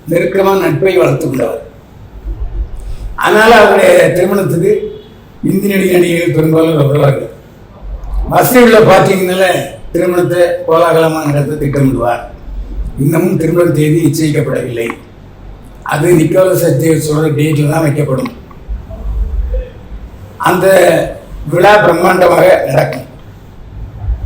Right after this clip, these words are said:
ரெண்டாவது, மூணாவது அதெல்லாம் விட்டுருவோம். வரலட்சுமி சரத்குமார், நிக்கோலஸ் சர்ஜே நீடுகொழி வாழ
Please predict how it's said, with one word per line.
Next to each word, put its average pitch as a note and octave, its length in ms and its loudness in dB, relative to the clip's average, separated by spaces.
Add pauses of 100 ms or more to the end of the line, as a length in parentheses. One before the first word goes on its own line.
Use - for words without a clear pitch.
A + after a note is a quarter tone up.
(960)
ரெண்டாவது, F#3 460 4 (180)
மூணாவது G3 400 4 (100)
அதெல்லாம் G3 500 6
விட்டுருவோம். - 340 0 (760)
வரலட்சுமி E3+ 480 2
சரத்குமார், F3+ 480 2 (100)
நிக்கோலஸ் F3 480 2
சர்ஜே D3+ 280 0 (1000)
நீடுகொழி F#3+ 600 2 (380)
வாழ D#3 260 6